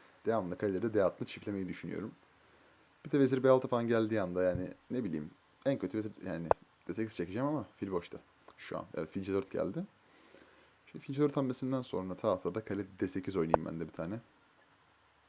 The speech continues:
Kendi söylediğimiz şeye düşüyoruz. Şu an vezir B altı gelebiliyor ama aynen geliyor zaten. Tam tahmin ettiğim gibi oldu.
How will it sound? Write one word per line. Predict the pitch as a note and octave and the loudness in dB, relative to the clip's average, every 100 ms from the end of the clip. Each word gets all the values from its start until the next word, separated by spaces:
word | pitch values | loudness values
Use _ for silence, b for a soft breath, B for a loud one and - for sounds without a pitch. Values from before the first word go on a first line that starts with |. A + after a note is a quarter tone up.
| _ - _ - | _ -20 _ -10
Kendi | - F#2 | -6 -4
söylediğimiz | G2+ F#2 G2 | 0 0 0
şeye | - F#2+ | 0 0
düşüyoruz. | F2+ - - | 0 -4 -8
Şu | - | -6
an | E2+ | -6
vezir | F2+ F2 - | -6 -4 0
B | |
altı | F2 - | -2 0
gelebiliyor | F#2+ F2 F#2+ C3 | 0 2 2 2
ama | E3 E3+ - | -2 -6 0
aynen | G#2+ F#2 F2+ | 0 0 -6
geliyor | F#2+ F#2+ F#2 | -6 -2 0
zaten. | E2+ E2+ | -2 -2
Tam | A2 G2 | -4 -2
tahmin | F#2 F#2+ | 0 0
ettiğim | F2+ - F2+ | -2 -6 -4
gibi | F2 | -2
oldu. | F#2 C3+ | -4 -4